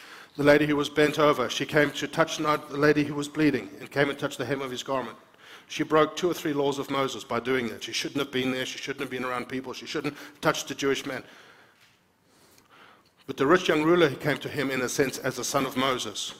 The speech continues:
"I am according to the law." The Pharisees even said, "Moses is our father." But he said to that woman who broke the law of Moses to get to him, said, "Go your way, daughter of Abraham."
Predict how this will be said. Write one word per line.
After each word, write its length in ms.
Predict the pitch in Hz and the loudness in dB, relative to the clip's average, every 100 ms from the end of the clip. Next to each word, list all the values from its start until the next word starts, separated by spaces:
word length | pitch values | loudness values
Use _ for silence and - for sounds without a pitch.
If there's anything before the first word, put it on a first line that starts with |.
| - _ _ - _ - | -20 _ _ -20 _ 0
"I 180 | 120 | 2
am 240 | 127 127 117 | 4 2 -4
according 380 | - 135 131 123 | -8 -6 -4 -4
to 120 | 123 | -8
the 80 | 117 | -4
law." 280 | 120 110 92 - - - | -2 -2 -4 -16 -20 -16
The 80 | |
Pharisees 500 | 127 165 156 147 131 | 2 4 4 2 -6
even 220 | 135 131 131 | -6 -6 -6
said, 200 | 131 113 | -6 -2
"Moses 400 | 123 123 120 120 | -2 -2 -6 -10
is 120 | 107 | -12
our 100 | 110 | -12
father." 400 | - 117 110 92 _ _ _ _ _ _ _ _ _ _ _ _ _ _ _ _ _ _ - _ _ _ - _ | -8 -6 -6 -10 _ _ _ _ _ _ _ _ _ _ _ _ _ _ _ _ _ _ -20 _ _ _ -20 _
But 120 | 123 | -8
he 80 | 135 | -4
said 240 | 117 156 151 | 2 4 4
to 60 | 135 | 0
that 180 | 127 | 0
woman 260 | 139 143 113 | 2 2 0
who 100 | 120 | -4
broke 280 | 127 151 151 | 2 2 2
the 80 | 123 | -2
law 120 | 117 | -2
of 100 | 117 | 0
Moses 360 | 123 117 113 | -2 -2 -6
to 100 | - | -10
get 220 | - 147 147 | 2 2 2
to 60 | |
him, 200 | - 117 | -8 -8
said, 300 | 104 120 113 | -6 -8 -8
"Go 140 | - 135 | -2 0
your 160 | 131 | 2
way, 200 | 120 123 | 2 0
daughter 280 | 113 113 113 | 0 -2 -2
of 180 | 110 - | -2 -4
Abraham." 420 | 113 113 117 98 | -6 -4 -6 -10